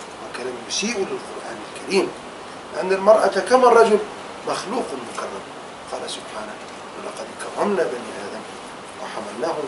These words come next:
في البر والبحر ورزقناهم من الطيبات وفضلناهم على كثير ممن خلقنا تفضيلا".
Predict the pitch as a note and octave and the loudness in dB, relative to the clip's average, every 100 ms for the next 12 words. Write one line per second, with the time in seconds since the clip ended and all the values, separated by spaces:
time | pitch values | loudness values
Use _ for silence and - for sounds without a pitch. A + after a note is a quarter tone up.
0 | - - - - G#3 - F#3 - - - | -6 -6 -6 -6 -6 0 0 0 -8 -10
1 | - - - - - - B2+ - A2+ G#2 | -10 -10 -8 -6 -6 -6 -6 -6 -8 -10
2 | - - - - G3+ G3+ - - - - | -10 -12 0 8 8 8 -2 -12 -14 -14
3 | - - - - - - - - - - | -14 -14 -14 -14 -14 -14 -14 -12 -12 -12
4 | - - - - - - - - - - | -12 -12 -10 -10 -12 -14 -14 -14 -12 -6
5 | A2+ A2+ - - - - D#2 - A#2 G#2+ | -6 -6 -10 -12 -12 -12 -12 -12 -12 -12
6 | G2 - - - - B2 C#3 D#3+ - - | -12 -12 -12 -12 -12 -10 -8 -8 -10 -14